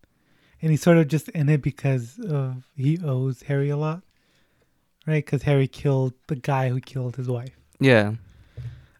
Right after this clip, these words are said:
Speaker 1: Uh, yeah, and then when he's climbing up the tower again, and he's, wh-, when he's about to jump off, there's a song playing. I don't know if you heard it. You know, it's, like, Scottish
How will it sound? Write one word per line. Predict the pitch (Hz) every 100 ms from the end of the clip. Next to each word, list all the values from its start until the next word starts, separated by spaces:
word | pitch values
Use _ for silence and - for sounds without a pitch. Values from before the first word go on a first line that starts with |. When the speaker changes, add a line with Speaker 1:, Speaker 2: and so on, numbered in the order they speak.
| -
Speaker 1:
Uh, | 151 143 139 139 135 - - - _ _ _ _ _ _ -
yeah, | 156 131
and | 131
then | 147 139
when | 143
he's | 131 -
climbing | 165 147 139
up | 135 -
the | 131
tower | 143 131 131
again, | 127 123 127 127 123 123 _
and | 220 143 135 127 120
he's, | 120 -
wh-, | 202 160 190 202
when | 147 131
he's | - -
about | - 143
to | 127
jump | 143 131
off, | 131 123
there's | 170
a | 151
song | 147 175 165 156 135 120 _ _ _ _ _ _
playing. | - 143 127 120 120
I |
don't | 131
know |
if | 127 -
you | 117
heard | 131 117
it. | 120 _ _ _ _ _ _ _ -
You | 139
know, | 131
it's, | 127 -
like, | 131 -
Scottish | - - - 127 170 220 - - -